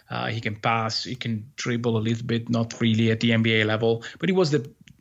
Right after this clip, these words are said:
one of the best player in EuroLeague. Uh, now he's mature. He's a consummate pro. He always worked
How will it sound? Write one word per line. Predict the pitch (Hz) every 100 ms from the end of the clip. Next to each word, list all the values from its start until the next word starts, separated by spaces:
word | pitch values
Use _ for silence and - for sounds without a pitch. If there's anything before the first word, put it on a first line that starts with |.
| -
one | 160 165
of |
the | 113
best | 110 104 -
player | 113 101
in | -
EuroLeague. | 110 87 80 80 - - -
Uh, | 120 117 110 107 107 113
now | 139 120
he's | 107 -
mature. | 110 - 123 113 107
He's | 110 117 110
a | 107 104 - _ -
consummate | 131 117 120 113 107
pro. | - 127 123
He | 131
always | 156 156 127 110 -
worked | 98 95 -